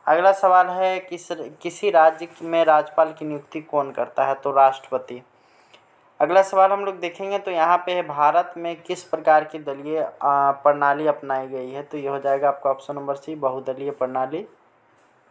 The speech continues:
अगला है समवर्ती विषयों से संबंधित एक कार्यकारी शक्ति किसके पास रहती है? तो समवर्ती में अगर बात किया जाए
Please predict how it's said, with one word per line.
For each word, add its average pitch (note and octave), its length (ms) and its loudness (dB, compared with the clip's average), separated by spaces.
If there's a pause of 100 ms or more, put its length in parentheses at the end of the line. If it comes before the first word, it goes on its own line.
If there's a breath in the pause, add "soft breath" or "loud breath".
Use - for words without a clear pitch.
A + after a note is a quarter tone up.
(1400 loud breath)
अगला F#3+ 280 4
है G#3 200 0
समवर्ती F#3 720 0
विषयों F3+ 440 -6
से F3+ 160 -8
संबंधित E3 640 -6
एक E3 260 -4
कार्यकारी D#3 580 2
शक्ति D#3+ 360 -10
किसके D#3 340 -8
पास D3 360 2
रहती C#3 360 -4
है? D#3 80 -4
तो D#3+ 180 -8
समवर्ती D3 600 -4
में D3+ 140 -6
अगर C#3+ 200 0
बात C#3+ 360 2
किया C#3+ 120 -2
जाए D#3 320 2